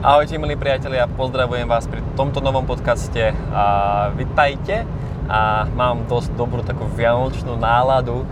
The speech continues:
takže budem sa aj dneska baviť o Vianociach, aj keď z takého iného uhla pohľadu, pretože téma dnešného podcastu je to, že ako,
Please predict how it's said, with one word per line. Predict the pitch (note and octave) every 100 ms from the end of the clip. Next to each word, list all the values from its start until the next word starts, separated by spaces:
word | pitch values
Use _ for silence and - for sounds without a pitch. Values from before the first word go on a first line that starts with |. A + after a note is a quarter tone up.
| - -
takže | - G#2+ G#2+
budem | B2 A#2+
sa | - A2+
aj | A2
dneska | B2 D3 C#3
baviť | A2+ G#2+ A2 A#2+ -
o | G#2 G#2 G#2 G2+ G#2 G#2 G2+
Vianociach, | G#2+ A2 B2+ A#2+ A#2+ B2 C#3 -
aj | C#3+
keď | F3 D#3+
z | E3+
takého | D#3 - E3 E3
iného | E3+ E3+ D#3+ D3+
uhla | D#3 D#3+ D3
pohľadu, | D3+ D3+ D#3 C3 B2 C#3 - - -
pretože | B2 B2+ B2+ B2
téma | - E3+ D#3+ D3
dnešného | B2+ B2+ D#3+ F#3 D3
podcastu | C3+ D3 D#3 -
je | C3 B2+
to, | C#3
že |
ako, | - F#3 - C#3+ D3 D3